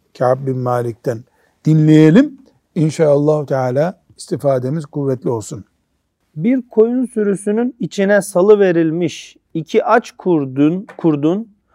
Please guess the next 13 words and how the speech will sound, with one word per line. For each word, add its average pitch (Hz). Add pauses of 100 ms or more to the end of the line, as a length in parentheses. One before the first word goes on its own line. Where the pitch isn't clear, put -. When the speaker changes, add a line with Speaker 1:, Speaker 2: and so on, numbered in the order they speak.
(300)
Speaker 2:
o 226
sürüye 180
verdiği 147
zarar, 165 (960)
mala 170
ve 226
mevkiye 180
düşkün 196
bir 160
adamın 226 (560)
dinine 170
verdiği 147
zarardan 175